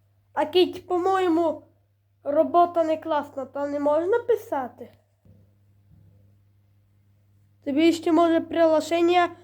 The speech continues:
бо писати пішов ось до ти. Не надо, дядя, не надо. Ну та і все. Бро, давай на перерві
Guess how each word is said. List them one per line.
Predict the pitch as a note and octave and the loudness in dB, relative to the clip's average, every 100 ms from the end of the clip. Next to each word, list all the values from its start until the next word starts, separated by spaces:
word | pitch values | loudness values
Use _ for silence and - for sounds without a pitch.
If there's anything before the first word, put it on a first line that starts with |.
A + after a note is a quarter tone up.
| _ _ _ | _ _ _
бо | C#4 D4 | -8 -4
писати | D4 - D4+ D4+ E4+ | -4 -4 -4 -4 -2
пішов | G4+ G4 D#4+ C4+ | -2 0 2 2
ось | A#3+ - - _ - | 0 -8 -16 _ -16
до | B3 | -14
ти. | B3 B3+ B3 - _ _ _ _ _ _ _ - | -12 -14 -14 -18 _ _ _ _ _ _ _ -4
Не | D4 D#4+ | 2 4
надо, | E4 D#4+ D#4 | 4 4 0
дядя, | C4+ E4+ E4 E4+ F4+ F4 D4+ | 0 0 2 0 0 -2 -6
не | C#4 | -4
надо. | C#4+ C#4+ C4+ D4+ D#4+ - _ _ _ _ _ _ _ _ _ _ - | -2 -2 0 -2 -2 -8 _ _ _ _ _ _ _ _ _ _ -4
Ну | F#4 | 2
та | E4 | 4
і | D4 C#4+ | 4 0
все. | - C#4 A#3+ - - _ _ _ _ _ _ _ _ _ _ _ _ _ - | -8 -6 -6 -8 -18 _ _ _ _ _ _ _ _ _ _ _ _ _ -6
Бро, | G4+ F4 F#4+ | -4 -4 -8
давай | F#4 G4+ | -4 -2
на | F4+ | -2
перерві | F#4 F#4 F#4 F4+ E4+ E4 | -2 -2 -2 -4 -6 -10